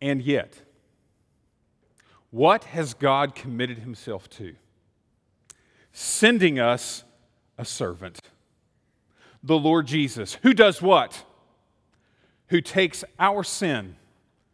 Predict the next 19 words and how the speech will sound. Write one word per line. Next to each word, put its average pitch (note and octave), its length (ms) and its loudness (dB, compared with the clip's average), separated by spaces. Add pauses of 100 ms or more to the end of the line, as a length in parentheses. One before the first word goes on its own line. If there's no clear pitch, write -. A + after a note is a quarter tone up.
(500)
upon E3+ 400 -4
himself, C#3 760 -8 (1200)
who F#3+ 160 2
gives F3 600 4 (320)
his B3 260 4
perfection, D#3+ 840 0 (180)
his A3 320 2
righteousness E3+ 920 -2 (240)
to E3 260 2
us. A#2+ 200 0
And F#3+ 80 2
we A#3 80 6
think, B3+ 280 2
"Wonder D#4 420 8
of G#3+ 80 6
wonders, A#3+ 480 4 (160)
praise E4 360 6
the A#3+ 120 4
Lord, A3+ 320 6